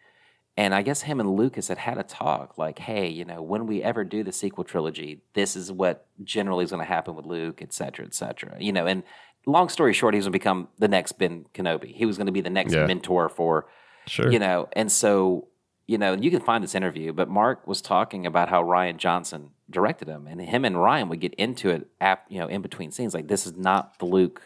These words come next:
Speaker 1: this is not the Luke that I'm supposed to be
Speaker 2: It's
Speaker 1: playing."
Speaker 2: my
Speaker 1: But,
Speaker 2: Luke.
Speaker 1: you know, you know, X, Y, and Z, this is the way Luke was supposed to be. And then he just kinda play, the way he describes an interview, he was like, "I was playing their Luke. I don't know. He's not my Luke,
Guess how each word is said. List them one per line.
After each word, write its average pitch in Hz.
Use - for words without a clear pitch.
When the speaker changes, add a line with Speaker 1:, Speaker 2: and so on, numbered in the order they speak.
Speaker 1:
this 98
is 92
not 98
the 87
Luke 95
that 90
I'm 90
supposed 87
to -
be 80
Speaker 2:
It's -
Speaker 1:
playing." 123
Speaker 2:
my 180
Speaker 1:
But, 170
Speaker 2:
Luke. 165
Speaker 1:
you 92
know, 71
you 120
know, 87
X, 143
Y, 117
and 95
Z, 131
this 113
is 107
the 110
way 101
Luke 92
was 87
supposed 85
to 90
be. 107
And 92
then 95
he 113
just 104
kinda 95
play, -
the -
way 160
he 190
describes 123
an 90
interview, 95
he 95
was 85
like, 82
"I 120
was 127
playing 113
their 101
Luke. 82
I 107
don't 117
know. 110
He's 104
not 110
my 110
Luke, 82